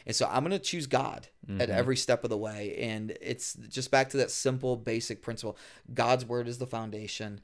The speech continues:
Speaker 1: I'm
Speaker 2: Mm-hmm.
Speaker 1: gonna walk God's way in the midst of this culture and the world in which we live in. And so if we're doing that, um,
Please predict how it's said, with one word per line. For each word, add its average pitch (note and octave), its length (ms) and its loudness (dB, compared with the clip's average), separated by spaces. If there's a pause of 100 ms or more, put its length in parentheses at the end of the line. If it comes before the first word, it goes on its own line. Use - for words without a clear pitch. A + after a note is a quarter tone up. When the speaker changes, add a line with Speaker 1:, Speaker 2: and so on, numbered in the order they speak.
Speaker 1:
I'm G#2+ 140 -6
Speaker 2:
Mm-hmm. F#2 80 -2
Speaker 1:
gonna A#2+ 140 2
walk A2+ 340 2
God's A#2 400 -2
way A#2 240 0
in A2+ 80 -6
the G#2+ 80 -6
midst G#2+ 240 -8
of G#2 80 -6
this G#2+ 140 -8
culture G#2+ 360 -6
and G#2 80 -8
the G#2 60 -10
world G#2 200 -6
in G#2 60 -8
which G2+ 160 -12
we A2+ 60 -6
live D#3 200 0
in. A2 180 -4
And B2 260 -4
so C#3 260 6
if C3+ 140 0
we're F3+ 100 6
doing C#3+ 360 -2
that, A2+ 300 -2 (360)
um, A#2 500 2